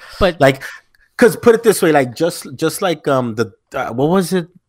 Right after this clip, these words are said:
Speaker 2: uh, with, uh, not the Dark, was it the Dark Knight? What is it? The early Batman. Um, the early Batman we used to watch.
Speaker 1: The
Speaker 2: Um, what
Speaker 1: nineties
Speaker 2: was the
Speaker 1: Batman
Speaker 2: cr-
Speaker 1: animated series.
Speaker 2: Yeah, animated series. Like,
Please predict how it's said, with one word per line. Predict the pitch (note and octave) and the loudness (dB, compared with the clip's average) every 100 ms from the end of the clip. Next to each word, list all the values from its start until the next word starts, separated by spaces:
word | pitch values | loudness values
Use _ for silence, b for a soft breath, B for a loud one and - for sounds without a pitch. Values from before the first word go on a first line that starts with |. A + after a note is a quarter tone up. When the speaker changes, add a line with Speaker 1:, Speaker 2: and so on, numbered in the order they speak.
| - | -12
Speaker 2:
uh, | B2 | -8
with, | A2+ A2+ G2+ - | -2 0 -2 -2
uh, | A#2 G#2 G2+ F#2 F#2+ b b b b _ _ | -2 -2 -2 -6 -10 b b b b _ _
not | G#2 G2+ D3+ | -12 -10 -8
the | D3 | -8
Dark, | A2 G2+ - | -4 -6 -4
was | C3+ | -4
it | F3+ | -4
the | F3 | -6
Dark | E3 F3+ E3+ | -4 -4 -4
Knight? | E3+ D#3 | -4 0
What | E3 | 0
is | D3 | 0
it? | C#3 C3 | -4 -2
The | A2+ | -2
early | B2 C3 C3 C3 A#2+ G#2+ | 0 2 2 2 0 -2
Batman. | A2+ A#2 G#2+ F#2+ F2 F2+ _ _ _ _ _ _ _ _ _ _ _ _ _ _ _ - | -2 -2 -4 -8 -8 -14 _ _ _ _ _ _ _ _ _ _ _ _ _ _ _ -10
Um, | A#2 G#2+ G2+ F#2+ F#2+ G2 B B B B B | -6 -4 -4 -8 -14 -18 B B B B B
the | A2 | 0
early | A#2+ C3 | 2 2
Batman | A2 - B2 A#2 | 2 0 0 -2
we | A2+ | -2
used | A2 - | -4 -6
to | G#2 | -6
watch. | G2 G2 - - - _ | -6 -8 -14 -20 -20 _
Speaker 1:
The | - | -10
Speaker 2:
Um, | F3 | -4
what | |
Speaker 1:
nineties | G3+ G#3 | -2 2
Speaker 2:
was | A#2+ | 2
the | - | 0
Speaker 1:
Batman | - D3 D3 | -4 -6 -8
Speaker 2:
cr- | |
Speaker 1:
animated | C#3+ E3 E3 D#3 | -6 -8 -8 -10
series. | F#3+ E3+ - - - _ _ | -10 -12 -14 -20 -20 _ _
Speaker 2:
Yeah, | B2+ C#3 | 4 4
animated | C3 C#3 C3 B2+ | 6 4 4 2
series. | - G#3 C#3 | 2 0 0
Like, | G#2+ F#2+ | -2 -6